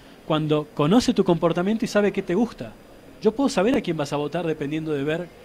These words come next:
qué es lo que vos ves en una plataforma, qué es lo que buscas en redes. Es muy fácil. Entonces,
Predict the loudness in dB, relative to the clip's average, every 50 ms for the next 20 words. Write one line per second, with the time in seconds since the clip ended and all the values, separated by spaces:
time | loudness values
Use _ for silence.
0 | -20 -6 -2 0 0 2 2 0 0 0 0 0 0 -2 -4 -4 -6 -6 -6 -6
1 | -6 -6 -6 -6 -6 -2 -2 0 0 0 -2 -4 -4 -6 -10 -14 -20 -20 -20 -12
2 | -2 0 2 4 4 4 2 2 0 -2 -2 -2 -4 -6 -4 -6 -6 -2 0 4
3 | 4 4 4 4 2 -2 -6 -10 -14 -18 -20 -20 -20 -20 -20 -20 -14 -10 -8 -8
4 | -6 -6 -6 -6 -4 -2 -2 -2 -2 -4 -6 -12 -12 -14 -18 -20 -20 -20 -20 -20
5 | -20 -20 -20 -20 -20 -18 -18 -14 -12 -10 -8 -4 -2 -2 -2 -2 -4 -6 -8 -10
6 | -12 -14